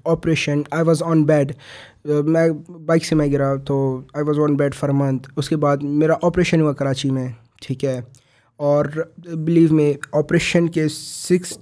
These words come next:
और सेवंथ डेज में with stitches, with knee brace and with the walker, I travelled from Karachi to Quetta to give a test।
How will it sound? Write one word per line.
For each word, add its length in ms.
और 160
सेवंथ 320
डेज 160
में 120
with 340
stitches, 600
with 140
knee 200
brace 720
and 240
with 140
the 180
walker, 360
I 120
travelled 520
from 220
Karachi 420
to 40
Quetta 340
to 100
give 160
a 140
test। 380